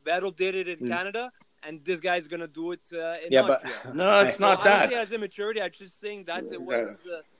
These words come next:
Speaker 1: it was whatever his leader told him to do, or he, he learned from his, uh, fr-, fr-, from his veteran
Speaker 2: Okay,
Speaker 1: leadership.
Speaker 2: so you think
Speaker 1: So whatever, he's a young kid. Let him do it. I'm okay with
Speaker 2: Uh,
Speaker 1: it.
Speaker 3: No, I'm
Speaker 2: no,
Speaker 3: not.
Speaker 2: me neither. I, I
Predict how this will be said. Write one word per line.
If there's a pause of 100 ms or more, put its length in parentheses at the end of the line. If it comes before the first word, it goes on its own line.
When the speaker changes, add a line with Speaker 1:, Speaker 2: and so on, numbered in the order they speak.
(380)
Speaker 1:
it
was
whatever
his
leader
told
him
to
do,
or
he,
he
learned
from
his, (180)
uh, (100)
fr-,
fr-,
from
his
veteran
Speaker 2:
Okay,
Speaker 1:
leadership. (100)
Speaker 2:
so
you
think
Speaker 1:
So
whatever,
he's
a
young
kid. (280)
Let
him
do
it. (100)
I'm
okay
with
Speaker 2:
Uh,
Speaker 1:
it. (320)
Speaker 3:
No,
I'm
Speaker 2:
no,
Speaker 3:
not.
Speaker 2:
me
neither. (120)
I,
I